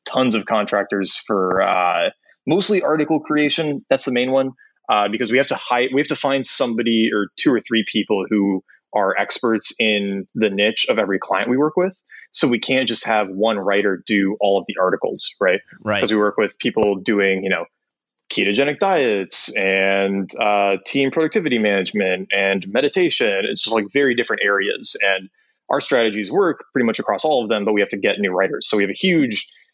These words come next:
Speaker 1: team of writers. Then we've got, uh, promoters and people who help with editing and image creation and all of that. So it's very, like, siloed out at the,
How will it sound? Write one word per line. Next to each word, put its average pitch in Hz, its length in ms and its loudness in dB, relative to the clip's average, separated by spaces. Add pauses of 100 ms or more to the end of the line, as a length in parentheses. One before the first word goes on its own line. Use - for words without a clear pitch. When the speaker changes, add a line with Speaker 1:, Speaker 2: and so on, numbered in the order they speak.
(140)
Speaker 1:
team 139 140 2
of 98 100 -2
writers. 110 380 2
Then 113 120 0
we've 101 140 0
got, 95 280 2 (120)
uh, 92 300 2
promoters 120 720 0
and 95 440 -2 (380)
people 117 220 0
who 104 80 2
help 104 160 2
with 104 120 -4
editing 104 440 0
and 104 80 -2
image 104 200 0
creation 98 560 0
and 98 120 -2
all 98 120 0
of 92 100 -4
that. 92 260 0
So 98 180 0
it's 90 120 -6
very, 95 300 0
like, 85 260 0 (420)
siloed 101 580 -2
out 101 300 0
at 95 180 -2
the, 92 300 0